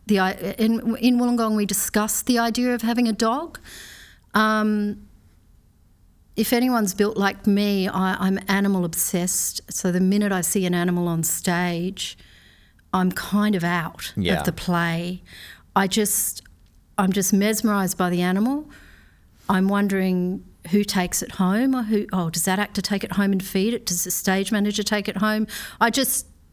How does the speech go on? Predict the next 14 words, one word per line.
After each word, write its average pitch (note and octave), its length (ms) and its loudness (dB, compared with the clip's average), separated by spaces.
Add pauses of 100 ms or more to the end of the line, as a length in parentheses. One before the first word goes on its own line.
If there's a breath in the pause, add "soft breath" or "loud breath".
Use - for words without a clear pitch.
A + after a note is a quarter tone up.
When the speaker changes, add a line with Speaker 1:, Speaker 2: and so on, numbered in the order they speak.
Speaker 1:
you G3 140 0
know, D#3+ 260 0 (180)
Speaker 2:
Mm. G#2+ 360 0 (260)
But - 340 -14 (120)
Speaker 1:
could G#3 40 6
Speaker 2:
this G#3+ 100 6
Speaker 1:
I A#3+ 80 4
mind A#3+ 400 2
it? - 260 -4 (120)
Speaker 2:
Yeah. A#2+ 300 2
Speaker 1:
You A3 60 2
know, F#3+ 460 -2
I'm, G3 300 -2 (420)
yeah. F3 220 -4